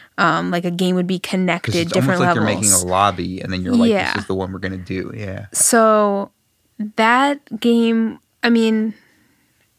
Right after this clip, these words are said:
Speaker 1: I just liked my gun. I liked shooting the slot machines and all the coi-, uh, the coins would come out.
Speaker 2: The guys yelling ridiculous
Speaker 1: And
Speaker 2: things.
Speaker 1: I hated Michael and Jung.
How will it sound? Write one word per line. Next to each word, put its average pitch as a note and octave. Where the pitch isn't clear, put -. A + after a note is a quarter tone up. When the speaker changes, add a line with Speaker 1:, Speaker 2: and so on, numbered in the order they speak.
Speaker 1:
I G#3+
just C#4
liked A3+
my F#3+
gun. F3+
I G3+
liked G3+
shooting G#3
the G#3
slot G3
machines A3
and G#3+
all G#3
the G3
coi-, G3+
uh, F#3+
the F3+
coins G#3
would G#3+
come A3
out. A3+
Speaker 2:
The A#3
guys G#2+
yelling F#2+
ridiculous G2+
Speaker 1:
And -
Speaker 2:
things. -
Speaker 1:
I G#3
hated G#3+
Michael G3
and F3+
Jung. F3